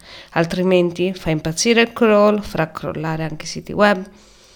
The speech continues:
se non sono messi in modo appropriato. L'U R L deve essere parlante e descrittivo, perché dobbiamo dire: "Hey Google, questa pagina parla di questo", non solo da un'ottima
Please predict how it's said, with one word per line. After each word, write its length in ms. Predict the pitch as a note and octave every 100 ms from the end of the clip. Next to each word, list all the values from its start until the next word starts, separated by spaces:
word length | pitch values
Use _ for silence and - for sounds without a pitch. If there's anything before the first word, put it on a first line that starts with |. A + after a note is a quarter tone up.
| _ - _ _ _ -
se 220 | - E3+
non 160 | E3
sono 300 | D#3+ D#3+ D#3
messi 340 | D3+ D3 - E3
in 60 |
modo 200 | D3+ C#3+
appropriato. 800 | - - E3 D#3+ D#3 D3 - - _ _ - - - -
L'U 140 | F#3+
R 280 | F3+ F3+ G#3+
L 140 | A3
deve 160 | F#3+ F3+
essere 360 | F3 - E3+
parlante 800 | E3 - A3+ G#3+ G#3+ A3 A#3 A3+
e 60 | F3+
descrittivo, 1200 | E3 A3 A#3 - G3+ A#3 A#3+ - D3 C3 C3+ C3 _ _ _ _ _ -
perché 260 | - F#3 A3
dobbiamo 400 | G3+ F3+ G3+ G3+
dire: 340 | F#3 G3 F3+ E3+ -
"Hey 320 | B3 A3 E3
Google, 560 | E3+ F#3 D#3 - - - - _
questa 340 | D#3+ - E3
pagina 760 | E3+ G#3 F3 F3 E3 D#3+ G#3+ - - _ _
parla 240 | F3+ F3
di 140 | E3
questo", 460 | E3+ G#3+ F3+ - F3
non 240 | E3+ E3
solo 260 | E3 C#4 A3+
da 120 | F3
un'ottima 540 | E3 D#3+ D#3+ - D#3+